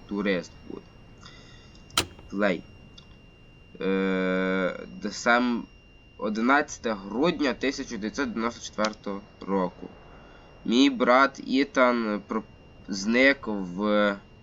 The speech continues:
Протягом двадцяти чотирьох годин.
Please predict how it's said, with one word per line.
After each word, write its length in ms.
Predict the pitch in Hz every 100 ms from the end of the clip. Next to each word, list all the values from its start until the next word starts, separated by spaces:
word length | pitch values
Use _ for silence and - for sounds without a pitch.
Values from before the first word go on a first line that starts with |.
| - - - - - - - - - - - -
Протягом 420 | - 110 120 113
двадцяти 340 | 95 - - 117
чотирьох 440 | - 104 104 107
годин. 600 | 98 98 90 95 85 82